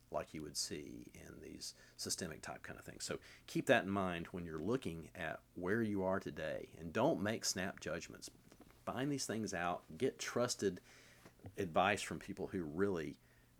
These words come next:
uh, are gonna lead you in the right direction. Also, another thing that's really important right now is vision. Vision is more important now than anything else. There's a Bible verse that I,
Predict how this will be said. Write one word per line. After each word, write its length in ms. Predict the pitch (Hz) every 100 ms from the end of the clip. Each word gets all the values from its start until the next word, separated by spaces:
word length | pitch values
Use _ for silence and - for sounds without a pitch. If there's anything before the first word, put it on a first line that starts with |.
| -
uh, 100 | 87 -
are 140 | 87
gonna 260 | 80 92 80
lead 240 | 82 98 92
you 80 | 82
in 40 |
the 80 | 76
right 180 | 73 -
direction. 440 | - 73 - - - - - - - - -
Also, 300 | - 139 -
another 180 | 101 110
thing 140 | 110 107
that's 120 | -
really 140 | 101
important 340 | 98 101 85 92
right 100 | 87
now 180 | 101 92
is 120 | 80
vision. 400 | - 78 71 - - - - - - - - -
Vision 280 | 104 135 123
is 120 | 95
more 180 | 98 101
important 420 | 95 - - 90
now 240 | 87 90
than 180 | 87 76 -
anything 500 | 101 107 104 92 87
else. 400 | 78 78 - - - - - - - - - - _ - -
There's 380 | - 107 101
a 60 | 95 87 - -
Bible 240 | 113 113
verse 300 | 95 90 -
that 100 | 90
I, 200 | 80 78